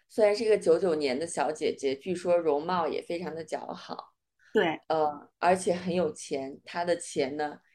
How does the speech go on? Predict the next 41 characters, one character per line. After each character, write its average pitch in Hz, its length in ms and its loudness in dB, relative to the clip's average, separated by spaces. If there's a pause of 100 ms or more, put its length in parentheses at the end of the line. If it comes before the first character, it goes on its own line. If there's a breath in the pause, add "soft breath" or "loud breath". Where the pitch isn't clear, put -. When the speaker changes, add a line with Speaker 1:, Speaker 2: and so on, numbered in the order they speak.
(120)
Speaker 1:
也 156 140 6
是 165 120 -2
她 185 160 -4
自 190 180 -4
己 - 160 -12
挣 170 400 0
的。 - 200 -12 (340 soft breath)
所 190 120 2
以 190 120 8
作 185 180 4
为 170 140 10
这 185 120 2
些 185 140 4
在 180 240 4
大 180 180 2
城 156 220 -6
市 165 260 -2
打 156 200 -2
拼 170 260 -6
的 160 100 -4
我 131 180 -4
们， 85 220 -6
就 160 140 -2
非 175 100 -2
常 160 160 0
的 165 80 -6
羡 180 400 2
慕， 131 200 -4
为 165 180 2
什 160 140 -4
么 135 120 -4 (800 soft breath)
别 170 160 6
人 180 200 4
九 165 240 6
九 170 180 2
年 143 300 -4
就 165 180 -2
可 165 240 4
以 147 220 -2
做 165 240 4
到， 135 420 -2